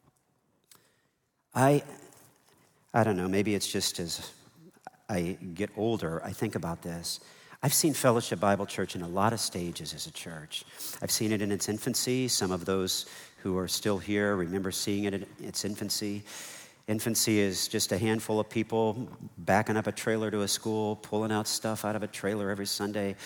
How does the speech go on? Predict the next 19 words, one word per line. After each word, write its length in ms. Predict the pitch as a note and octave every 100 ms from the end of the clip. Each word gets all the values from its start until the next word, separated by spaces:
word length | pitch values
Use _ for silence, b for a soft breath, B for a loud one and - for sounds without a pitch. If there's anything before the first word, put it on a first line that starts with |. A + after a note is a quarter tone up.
| B B
putting 220 | - F#2+ G2
it 80 |
in 120 | G2 G2+
there, 440 | G2+ G#2 G#2 F#2
just, 340 | E2+ F#2+ - -
and 160 | E2+
then 120 | F#2+
it 100 | G2
starts 320 | - A2 G#2 -
to 100 | F#2
grow. 480 | F#2+ G2 G2+ G2+ F#2 b b b b b b b -
I've 200 | F#2+ F#2 - - -
seen 300 | - A2 G#2+
it 100 | G2+
in 100 | G2+
its 300 | F#2 - - - -
teenage 400 | - G#2 G#2 G2
rebellion 480 | G2 F2 A2 A2 A2+
years, 560 | G#2+ A2+ A2+ A2+ A2